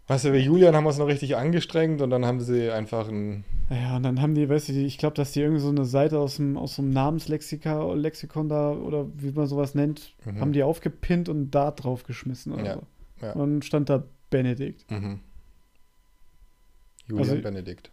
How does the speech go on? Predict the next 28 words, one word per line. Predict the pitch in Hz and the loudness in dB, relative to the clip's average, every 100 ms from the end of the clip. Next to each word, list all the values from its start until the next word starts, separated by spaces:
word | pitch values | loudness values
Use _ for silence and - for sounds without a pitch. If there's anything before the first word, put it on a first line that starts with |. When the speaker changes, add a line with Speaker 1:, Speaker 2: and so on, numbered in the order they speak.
| - | -20
Speaker 2:
könnte | - 143 | -6 -4
mir | 135 | 0
vorstellen, | 151 147 151 | -2 -2 -2
dass | 143 143 | -2 -2
davor | 135 156 | -2 0
noch | 147 139 | 0 -4
Björn | - 151 143 156 | 0 4 6 6
da | 165 165 | 4 2
stand | 160 160 | 2 0
und | |
sagt, | 143 131 | 0 0
"Nee, | 135 | -2
komm, | - 139 | -4 -4
geh | 143 | -2
eine | 139 143 | -2 -2
Zeile | - 143 131 | -2 -4 -2
runter" | 139 165 165 | -2 -2 0
oder | 160 | 0
so. | 156 165 160 | 2 2 0
Ja, | 135 143 | -2 -4
dann | 139 135 | -4 -4
nehmen | 139 | -4
wir | 139 | -6
halt | 131 | -4
Speaker 1:
Na, | 113 | -2
Speaker 2:
das. | 113 | -2
Speaker 1:
Björn | 120 120 113 170 | -2 -2 0 0
hätte | 160 143 | 0 -2